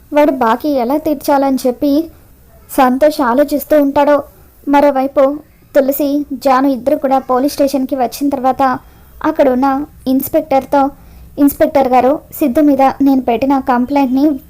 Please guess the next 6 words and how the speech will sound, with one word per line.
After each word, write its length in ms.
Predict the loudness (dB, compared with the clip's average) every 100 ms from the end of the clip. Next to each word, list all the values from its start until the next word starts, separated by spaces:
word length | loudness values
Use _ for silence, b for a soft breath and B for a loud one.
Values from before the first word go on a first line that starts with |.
| -20 -14 0
వెనక్కి 300 | 2 2 0
తీసుకుంటున్నాను" 800 | -2 -4 -2 -2 0 0 0 0 0
అని 320 | 0 0 -2 b b b -2
తులసి 320 | 2 2 2
అంటూ 340 | 2 2 0 0
ఉంటుంది. 440 | 0 0 0 -2